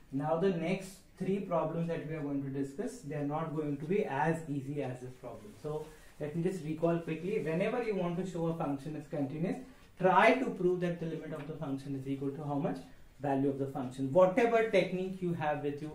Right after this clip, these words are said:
try to prove that they are equal. Okay. Now it happens that most of the times functions given to us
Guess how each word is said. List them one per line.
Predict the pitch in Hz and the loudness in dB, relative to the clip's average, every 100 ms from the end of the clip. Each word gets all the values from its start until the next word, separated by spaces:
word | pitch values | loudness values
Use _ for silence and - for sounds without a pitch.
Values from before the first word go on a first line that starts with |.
| - | -4
try | 156 143 | -2 -2
to | 139 | -4
prove | - 147 139 | -8 -6 -4
that | 143 - - - - - | -4 -8 -18 -20 -20 -6
they | 135 | -2
are | 131 127 | -2 -4
equal. | 127 - 107 - - - | -10 -12 -14 -16 -20 -12
Okay. | 147 202 - - - - | -4 -2 -2 -6 -18 -4
Now | 170 185 220 220 - | 6 6 6 2 0
it | 196 190 | 0 4
happens | 190 180 233 262 254 | 4 4 4 2 4
that | 220 214 - | 4 2 2
most | 180 185 226 254 - | 0 6 10 10 8
of | 233 190 | 2 2
the | 196 | 0
times | 185 165 165 170 - - - - - | 2 0 0 -2 -4 -16 -20 -12 0
functions | 170 170 196 196 - | 2 4 2 0 2
given | 175 160 156 | 0 0 -2
to | 165 156 | -2 0
us | 147 147 - | -2 -2 -10